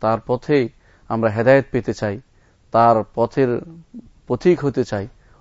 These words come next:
অবশ্যই আমাদেরকে কোরআন এবং হাদিস, মুহাম্মদ রাসূলুল্লাহ সাল্লাল্লাহু আলাইহি ওয়াসাল্লামের বাণী, তার প্রদর্শিত পথেই আমাদেরকে হেদায়েত পেয়ে, চেয়ে নিতে হবে, খোঁজ করতে হবে।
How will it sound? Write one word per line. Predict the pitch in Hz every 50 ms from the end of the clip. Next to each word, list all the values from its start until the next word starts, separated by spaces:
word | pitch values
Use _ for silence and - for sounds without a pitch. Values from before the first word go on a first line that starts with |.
| -
অবশ্যই | - 123 123 - - 170 160
আমাদেরকে | 131 110 110 104 107 110 101 - - 113 101 98 - _ _ _ _ _ _ _ -
কোরআন | - - 120 123 139 147 151 151 147
এবং | - 123 113 117 117 117 117 117 - - _ _ _ _ _ _ _ _ _
হাদিস, | - 107 110 127 127 127 - - - _ _ _ _ - - - _ _
মুহাম্মদ | - 110 113 135 139 127
রাসূলুল্লাহ | 135 123 120 - - 127 117 120 117 117 113
সাল্লাল্লাহু | 110 - 123 113 107 107
আলাইহি | 107 107 -
ওয়াসাল্লামের | - 120 113 113 113 101 95
বাণী, | 104 104 110 120 131 135 156 _ _ _ _ - _ _ _ _
তার | - 107 107 107 104
প্রদর্শিত | - 113 107 123 127 - - 113 -
পথেই | 117 98 - 110 107 - - 143 143 139 139 160 - _ _ _ _ _ _ -
আমাদেরকে | - 107 107 110 104 113 104 - - 113 104
হেদায়েত | 98 104 98 107 104 104 98 - _ _ _ _ _ _ _ -
পেয়ে, | 107 104 110 113 107 - -
চেয়ে | - 113 110 123
নিতে | 131 135 127 - 143
হবে, | 131 131 127 135 139 147 165 _
খোঁজ | - - 151 -
করতে | - - 101 - - 104
হবে। | 98 98 87 92